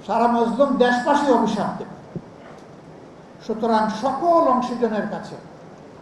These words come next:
আমি বিনীতভাবে অনুরোধ জানাবো, এমন কোনো কাজে আমরা জড়াবো না যে কাজ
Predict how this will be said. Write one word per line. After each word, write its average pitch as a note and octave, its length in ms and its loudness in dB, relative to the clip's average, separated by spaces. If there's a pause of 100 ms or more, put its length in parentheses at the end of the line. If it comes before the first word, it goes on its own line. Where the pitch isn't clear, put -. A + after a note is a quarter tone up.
আমি A3 220 -6
বিনীতভাবে A#3 680 0
অনুরোধ G3 400 0
জানাবো, F3 440 0 (720)
এমন G#3 460 2
কোনো A#3 420 -2
কাজে G3+ 320 -2
আমরা F#3+ 300 -2 (100)
জড়াবো F#3 380 2
না B3+ 260 2 (460)
যে F#3+ 120 -2
কাজ G3 340 0